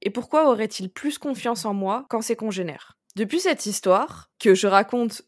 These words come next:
de temps en temps aux personnes qui sont un peu proches de moi, ou que je me remémore avec mon ami,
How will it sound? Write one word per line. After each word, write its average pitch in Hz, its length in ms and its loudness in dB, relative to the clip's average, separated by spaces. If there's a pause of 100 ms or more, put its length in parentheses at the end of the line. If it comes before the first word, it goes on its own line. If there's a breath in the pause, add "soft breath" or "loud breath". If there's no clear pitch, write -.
de 185 140 -2
temps 233 240 4
en 302 120 6
temps 269 420 4
aux 202 120 -2
personnes 254 400 0
qui 240 160 -4
sont 202 140 -4
un 180 100 -4
peu 220 140 -8
proches 233 340 -2
de 214 120 0
moi, 214 540 0
ou 233 120 -2
que 226 160 2
je 202 100 0
me 185 80 4
remémore 233 480 2
avec 190 260 0
mon 196 160 -2
ami, 214 360 -2